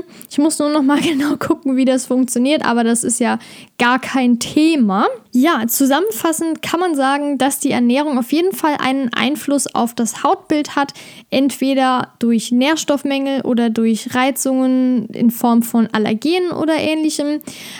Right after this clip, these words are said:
aber natürlich nicht nur ein Faktor ist. Das heißt, die Haut kann auch einfach durch genetische Prädispositionen beeinflusst sein oder durch bestimmte Hauterkrankungen oder eben auch Umweltreize von außen.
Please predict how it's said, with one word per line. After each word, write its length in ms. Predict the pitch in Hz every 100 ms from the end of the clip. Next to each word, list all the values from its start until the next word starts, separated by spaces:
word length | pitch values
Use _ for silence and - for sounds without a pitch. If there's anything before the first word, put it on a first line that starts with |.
| - -
aber 420 | 262 302 294 302
natürlich 560 | 277 254 - 285 269 -
nicht 300 | 269 262 -
nur 320 | 262 262 -
ein 300 | 233 240 240 - _ _ -
Faktor 420 | 240 - 240 202
ist. 320 | 196 - - - - -
Das 180 | 247 262
heißt, 320 | 254 262 -
die 120 | 220
Haut 260 | 262 254 -
kann 340 | - 262 247 -
auch 220 | 233 233
einfach 540 | - 226 233 233 233 - - - -
durch 400 | 247 240 - -
genetische 520 | 240 269 269 262 247
Prädispositionen 1120 | 240 240 220 226 - 226 220 214 294 294 294
beeinflusst 640 | 285 240 254 240 262 -
sein 260 | - 254 247
oder 300 | - 269 262
durch 260 | 240 240 -
bestimmte 540 | 233 - 233 233 202
Hauterkrankungen 1000 | 302 311 269 - 254 254 254 240 240 240 - - -
oder 340 | 285 277 269
eben 220 | - 254 240
auch 220 | 240 -
Umweltreize 760 | 285 277 254 240 240 233 -
von 240 | - 277 269
außen. 540 | 240 226 208 208 190